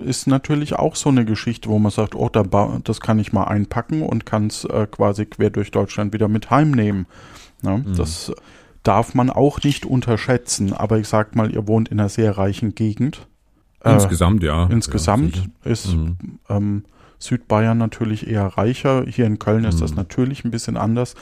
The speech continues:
Speaker 1: Das heißt, das Klientel ist natürlich hier vermischter einfach. Ne?
Speaker 2: Mhm, ja.
Speaker 1: Das heißt, auch wenn ich mich hier in der Nachbarschaft und, äh, unter den Kollegen hier im, im Viertel, Veedel, wie es so schön heißt, ne, wir sagen ja Veedel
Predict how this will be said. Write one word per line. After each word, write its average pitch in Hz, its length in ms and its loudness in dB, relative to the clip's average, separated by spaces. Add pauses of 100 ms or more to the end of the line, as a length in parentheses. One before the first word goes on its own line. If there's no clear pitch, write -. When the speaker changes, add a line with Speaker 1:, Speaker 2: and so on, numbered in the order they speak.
(340)
Speaker 1:
Das 110 180 2
heißt, 104 260 0
das - 160 -4
Klientel 113 520 2
ist - 180 -4
natürlich 104 360 -2
hier 113 220 0
vermischter 98 680 0
einfach. - 500 -6 (420)
Ne? 101 120 0
Speaker 2:
Mhm, 76 360 2
ja. 78 120 -2 (480)
Speaker 1:
Das 104 180 -4
heißt, 104 280 2
auch 104 220 -2
wenn 107 120 4
ich 104 140 -2
mich 110 160 0
hier 107 180 0
in 104 60 -2
der 98 100 0
Nachbarschaft 110 800 0
und, 101 420 -4
äh, - 200 -6
unter 98 340 -2
den 98 220 0
Kollegen 104 460 -2
hier 104 280 0
im, 98 120 -2 (460)
im 98 180 0
Viertel, 110 520 0
Veedel, 117 560 0
wie 117 80 2
es 107 80 -6
so 117 120 0
schön 110 240 0
heißt, 117 280 2
ne, 123 140 4
wir 117 80 4
sagen 104 240 4
ja 98 100 2
Veedel 101 460 2